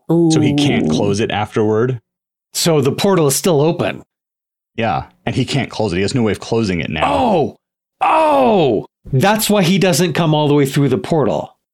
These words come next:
Speaker 3: If he comes all the way through, he has to make another portal to get back out. Portals are one way. So if he just leans through, he's still in his apartment. He can just lean back and he's back home. But if he comes through, he has to draw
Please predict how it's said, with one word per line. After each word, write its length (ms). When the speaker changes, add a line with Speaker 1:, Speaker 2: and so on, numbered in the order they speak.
Speaker 3:
If 140
he 80
comes 260
all 120
the 60
way 140
through, 320
he 120
has 140
to 80
make 220
another 360
portal 380
to 80
get 180
back 240
out. 340
Portals 300
are 60
one 200
way. 260
So 140
if 120
he 80
just 240
leans 640
through, 640
he's 220
still 300
in 140
his 360
apartment. 440
He 80
can 140
just 180
lean 260
back 380
and 140
he's 180
back 320
home. 280
But 100
if 100
he 100
comes 600
through, 400
he 160
has 220
to 80
draw 640